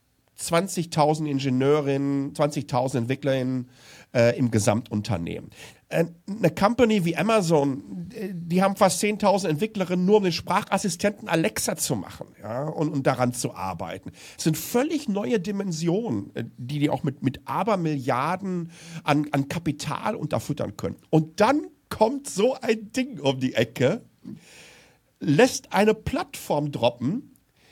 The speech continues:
die Zuwachszahlen bezüglich der Nutzerzahlen generiert, wo alles andere, alles, was es jemals zuvor gegeben hat,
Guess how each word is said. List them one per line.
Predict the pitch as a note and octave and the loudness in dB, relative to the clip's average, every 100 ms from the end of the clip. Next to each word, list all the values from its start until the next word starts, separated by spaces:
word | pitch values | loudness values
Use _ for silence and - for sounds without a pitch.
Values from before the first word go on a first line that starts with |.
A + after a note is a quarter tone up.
| _ _ _ - | _ _ _ -6
die | C3+ F3+ F3+ E3+ E3 | 0 4 6 4 0
Zuwachszahlen | - - C4+ C#4 A3+ E3+ - - - D3 G2 G#3 G#3+ | -4 2 4 4 2 0 -4 -6 0 0 2 0 2
bezüglich | B2 - G#3+ - E3 | -2 -2 -8 -6 0
der | D3+ | 0
Nutzerzahlen | F3+ B3+ - D#3 - D3+ A2+ G#2 F#2+ A2 - - | 0 -2 -2 -2 -2 0 2 2 -2 -6 -14 0
generiert, | C3 B2 A2+ C#3 - _ _ _ _ _ _ _ _ - | 2 4 4 2 0 _ _ _ _ _ _ _ _ -6
wo | C#3+ E3+ - | -2 -2 -2
alles | F3+ C4+ D4 - | 0 2 2 0
andere, | E3+ E3 A2+ - - _ _ | 0 2 0 -4 -14 _ _
alles, | E3+ A3+ B3 A#3+ | 2 4 4 2
was | G3+ F#3 | 0 0
es | E3 E3+ | -2 0
jemals | G3 G#3+ G3+ - | 2 4 2 0
zuvor | D3+ - E3 F3+ | -2 2 2 4
gegeben | D#3+ B2+ D3+ D#3 D3+ | 0 0 2 2 2
hat, | C#3 | -2